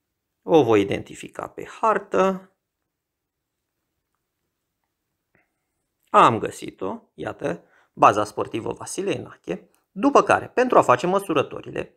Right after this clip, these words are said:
în partea superioară a ecranului, în partea dreapta sus, am o riglă. Apăs pe acea riglă. Îmi apare "Adăugați un punct" și vedeți, am pe ecran o țintă.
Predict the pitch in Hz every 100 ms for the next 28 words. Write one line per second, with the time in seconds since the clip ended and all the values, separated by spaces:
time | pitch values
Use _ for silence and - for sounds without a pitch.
0 | _ _ _ _ 233 226 208 202 220 -
1 | 117 101 101 160 202 139 - 110 101 107
2 | 165 - _ _ _ _ _ - 165 131
3 | 131 104 101 139 196 - - - - -
4 | 254 247 220 139 95 82 - _ _ _
5 | _ _ _ - 165 - - - 202 180
6 | 226 208 117 90 - _ _ _ _ _
7 | _ _ _ _ _ _ _ _ _ _
8 | _ _ _ - 285 202 - 240 226 -
9 | - 254 214 151 123 117 220 226 - 101
10 | 110 - _ _ _ _ - 269 247 202
11 | 240 - - _ _ _ - 269 226 160
12 | 156 113 - 214 226 208 - 220 208 -
13 | 110 - -